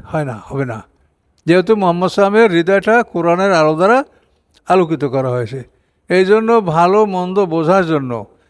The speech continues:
কোরআনের আলো দ্বারা হৃদয়কে আলোকিত করতে হবে, এছাড়া কখনোই আপনি ভালো কিছু বুঝবেন না। এবং এই অন্ধকার, এটা প্রত্যেকটা মানুষের মধ্যে আছে, যারা ঈমান, আমলে সলে যারা আছে, তাদের মধ্যে অন্ধকার আছে।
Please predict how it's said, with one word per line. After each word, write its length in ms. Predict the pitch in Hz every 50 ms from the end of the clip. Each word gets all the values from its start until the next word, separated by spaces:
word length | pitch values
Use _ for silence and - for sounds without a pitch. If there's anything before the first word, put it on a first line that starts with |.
| _ _ _ _
কোরআনের 540 | - 180 180 190 190 190 196 208 220 226 220
আলো 260 | 196 175 175 180 175
দ্বারা 240 | 175 190 196 208 196
হৃদয়কে 460 | 175 160 160 165 185 185 170 - 196
আলোকিত 380 | 165 170 190 185 - 196 175
করতে 320 | 196 175 175 156 - - 175
হবে, 340 | 175 190 196 220 233 233 226 - _ _ _ _ _ _ -
এছাড়া 420 | 180 190 185 - 208 208 208 214 208 -
কখনোই 520 | 196 170 - 196 214 240 269 277 269 254
আপনি 320 | 233 208 170 214 214 196
ভালো 360 | 165 156 151 160 175 190 202 190
কিছু 240 | - 196 165 196
বুঝবেন 380 | 170 156 156 143 127 120 120 117
না। 220 | 113 113 110 107 104 - _ _ _ _ _ _ _ _ _ _ _ _ _ _ _ _ _ _ _ _ _ _ _ _ _ _ _ _ _ _ _ _ _ _ _ _ _ _ _ _ _ _ _ _ _ _ _ _ _ _ _ _ _ _ _ _ _ _ _ _ _ _ _ _ _ _ _ _ _ _ _ _ _ _ _ _ _ _ _ _
এবং 240 | - 185 196 214 226
এই 100 | 233 226
অন্ধকার, 600 | 220 202 190 196 196 208 190 220 214 180 160 151 147 - _ _ _ _ _ _ _ _ _ _ _ _ _ _ -
এটা 180 | 180 185 196
প্রত্যেকটা 540 | - - 247 240 247 - 254 226 - 247 233
মানুষের 340 | 208 190 185 190 - 196 190
মধ্যে 280 | 170 165 156 143 151
আছে, 200 | 143 135 139 147
যারা 260 | 139 165 170 175 175 180
ঈমান, 560 | 175 175 175 180 180 175 175 175 170 - - -
আমলে 460 | 170 165 160 165 170 175 175 175 165
সলে 340 | - - 165 160 165 165 151
যারা 240 | 165 165 160 160
আছে, 200 | 156 139 - 151
তাদের 300 | 139 196 196 208 226 214
মধ্যে 240 | 208 202 190 175 196
অন্ধকার 420 | 196 170 160 147 147 147 143 139 131
আছে। 260 | 120 - - 135